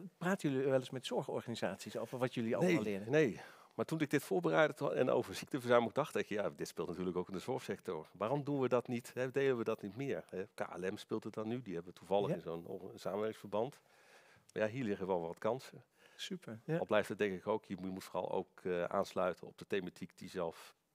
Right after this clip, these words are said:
Speaker 2: per sector wel verschillend kunnen zijn. Maar generiek gezien kan je heel veel met elkaar op-, eh, optrekken.
Speaker 1: Ja. Heel mooi, heel mooi. Ik stel voor dat we, want ik denk dat jullie ook allemaal vragen hier, eh, nog wel bij hebben, maar dat we die hier gewoon, eh, doorschuiven naar zometeen als we met z'n allen aan tafel zitten.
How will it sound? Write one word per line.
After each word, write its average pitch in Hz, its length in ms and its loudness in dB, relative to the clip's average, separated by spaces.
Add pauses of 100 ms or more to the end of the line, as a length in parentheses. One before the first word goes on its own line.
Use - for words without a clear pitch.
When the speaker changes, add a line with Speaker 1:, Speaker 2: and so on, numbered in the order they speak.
(120)
Speaker 2:
per 92 120 -4
sector - 300 -6
wel 87 140 0
verschillend 95 340 -6
kunnen 80 200 -8
zijn. 95 300 -6
Maar 78 240 -2 (120)
generiek 92 400 -8
gezien 87 280 -10
kan - 160 -8
je 87 60 -6
heel 92 140 -6
veel 87 140 -10
met 87 100 -10
elkaar 90 260 -8
op-, - 120 -12 (120)
eh, 101 180 -8
optrekken. - 380 -12 (240)
Speaker 1:
Ja. 160 200 -2 (800)
Heel 165 300 6
mooi, 127 160 4
heel 113 80 0
mooi. 113 120 -2 (320)
Ik 247 160 2
stel 190 180 10
voor 147 180 6
dat 139 160 8
we, 143 140 8
want 143 160 6
ik 156 100 -2
denk 165 160 4
dat 147 120 -4
jullie 151 200 4
ook 135 120 -2
allemaal 156 340 -2
vragen 160 400 0
hier, 147 280 4
eh, 143 60 2
nog 143 120 2
wel 143 120 4
bij 139 140 8
hebben, 139 180 6
maar 139 100 6
dat 147 160 8
we 160 60 -2
die 147 80 4
hier 143 120 4
gewoon, 143 300 2
eh, 135 160 -2
doorschuiven 139 560 0
naar 117 220 2
zometeen 120 360 0
als 117 120 -6
we 123 60 -4
met 120 80 -4
z'n - 60 -4
allen 156 240 2
aan 113 120 -2
tafel 165 340 0
zitten. 170 320 -4